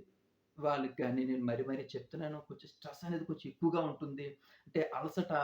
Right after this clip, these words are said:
ఎక్కువగా ఉంటుంది. పని ఒత్తిడి కొంచెం ఎక్కువగా ఉండే అవకాశాలున్నాయి. అలాగే వెన్నుకు సంబంధించింది గాని, లేదంటే కొంచెం హెల్త్ ఇష్యూస్ అంటే బాగా ఆహ్, ఇబ్బంది పడే అవకాశాలున్నాయి కాబట్టి,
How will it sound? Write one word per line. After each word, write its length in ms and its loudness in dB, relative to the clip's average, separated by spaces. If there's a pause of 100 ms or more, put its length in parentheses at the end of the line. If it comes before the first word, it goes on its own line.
(120)
ఎక్కువగా 360 0
ఉంటుంది. 380 0
పని 220 0
ఒత్తిడి 300 0
కొంచెం 220 -4
ఎక్కువగా 340 2
ఉండే 220 0
అవకాశాలున్నాయి. 920 -2 (380)
అలాగే 280 8 (880)
వెన్నుకు 320 4
సంబంధించింది 640 0
గాని, 300 4
లేదంటే 440 2 (400)
కొంచెం 280 2
హెల్త్ 300 0
ఇష్యూస్ 340 0 (440)
అంటే 220 2 (200)
బాగా 260 6 (180)
ఆహ్, 180 2 (320)
ఇబ్బంది 400 4
పడే 180 2
అవకాశాలున్నాయి 640 0
కాబట్టి, 320 -2